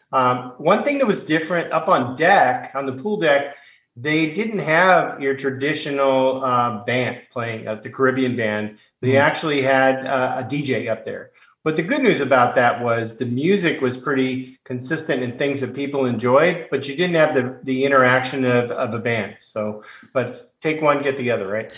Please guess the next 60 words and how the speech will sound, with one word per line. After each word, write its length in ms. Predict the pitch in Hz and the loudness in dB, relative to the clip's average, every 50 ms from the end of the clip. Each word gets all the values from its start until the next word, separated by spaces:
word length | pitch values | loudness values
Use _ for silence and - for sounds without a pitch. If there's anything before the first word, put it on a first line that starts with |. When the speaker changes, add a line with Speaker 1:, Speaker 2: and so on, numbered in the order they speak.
| - - - _ _ | -20 -20 -20 _ _
Speaker 2:
Yeah, 180 | - 214 226 214 | 0 2 4 4
and 120 | 214 208 | 4 2
D 140 | 220 262 240 | 2 0 2
Js 220 | 277 262 247 - | 2 2 2 4
can 100 | - 208 | 4 4
be 80 | 202 165 | 4 4
so 180 | - 196 190 | 4 4 4
subjective 640 | 180 - 170 143 - 151 151 165 - 151 135 113 - | 4 2 0 2 2 2 2 4 2 0 0 0 0
too, 220 | - - 208 180 139 | 0 2 4 4 4
right? 280 | 135 135 143 156 - | 4 4 2 2 2
I 100 | 139 143 | 2 2
mean, 560 | 143 147 143 143 143 143 139 131 - - 123 113 | 2 4 4 4 4 2 0 -2 -4 -8 -14 -10
there 200 | 151 143 160 156 | -4 -4 -2 -2
could 200 | - - 156 135 | 0 0 0 2
be 120 | 147 147 | 0 -2
times 460 | 139 - - 147 143 139 147 151 - | -4 -2 -2 0 0 2 0 0 -2
when 80 | 151 143 | -4 -4
you're 140 | 131 139 135 | -2 0 2
out 220 | 135 143 143 143 | 2 0 0 0
there 180 | 143 139 139 139 | -2 -2 -2 -2
trying 240 | - - 147 143 135 | -2 -2 -2 -2 0
to 80 | - 143 | -2 -2
enjoy 300 | 127 123 117 143 143 143 | -2 0 2 2 4 4
your 180 | 135 127 131 | 2 2 0
day 240 | 127 123 139 143 151 | 0 2 4 4 4
and 80 | 151 143 | 4 4
you're 80 | 135 | 2
not 100 | 139 139 | 0 0
really 200 | - 135 127 123 | -2 -4 -6 -6
caring 320 | - - 165 156 151 151 143 | -4 -2 0 0 0 0 -2
for 120 | - 156 | -2 -4
the 120 | 143 131 | -4 -2
music, 320 | 127 139 147 147 156 151 151 | -2 -2 -2 -2 -4 -4 -4
and 80 | 135 | -4
you're 100 | 135 139 | -4 -2
like, 240 | 135 135 131 131 - - | -2 -2 -2 -4 -6 -10
"I'd 160 | - 147 180 165 | -10 -2 0 2
give 120 | 175 160 | 4 4
anything 280 | 180 175 160 160 175 139 | 4 4 4 4 2 2
for 100 | - 147 | 0 -4
steel 280 | - - 185 180 151 | -2 0 2 2 2
drums," 440 | 123 113 135 147 147 147 143 131 113 | 2 2 2 2 2 2 0 0 -2
but 140 | 120 131 135 | -2 -2 -2
it 80 | 131 | -4
sounds 320 | - - 190 196 240 247 233 | -4 -2 -2 0 0 0 0
like 100 | 233 220 | 0 0
that 140 | 233 226 214 | 0 0 0
wasn't 220 | 233 202 226 196 | 0 0 0 0
the 40 | 208 | 0
case. 300 | 170 254 208 127 123 - | 2 2 2 2 0 -2
You 80 | 160 156 | -2 0
had 100 | 165 160 | 0 0
a 80 | 147 | -2
good 300 | 135 120 113 185 220 180 | -4 -2 -2 -2 -2 0
D 140 | 131 147 143 | 0 0 2
J 160 | 127 143 139 | 4 4 6
on 160 | 139 139 139 127 | 6 6 6 6
board 180 | 139 135 131 | 6 4 6
your 100 | 143 156 | 4 4
sailing. 460 | 139 - 139 123 104 110 117 120 139 | 2 2 2 0 0 -2 -6 -8 -10